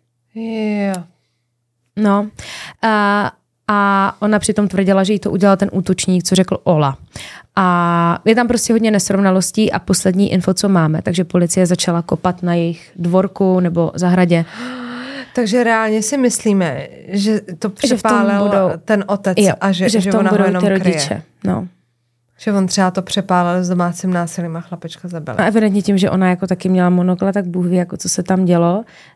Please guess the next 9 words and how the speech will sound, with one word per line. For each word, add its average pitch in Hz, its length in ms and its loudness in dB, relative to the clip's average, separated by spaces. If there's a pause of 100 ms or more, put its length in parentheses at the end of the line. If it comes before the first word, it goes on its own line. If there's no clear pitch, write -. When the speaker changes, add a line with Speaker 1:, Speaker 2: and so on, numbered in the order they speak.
(120)
Speaker 2:
Takže 202 520 0 (200)
já 220 180 2
to 220 100 -8
pro 214 120 0
vás 190 100 2
budu 202 160 0
sledovat, 196 380 0
já 196 100 0
odebírám 196 540 2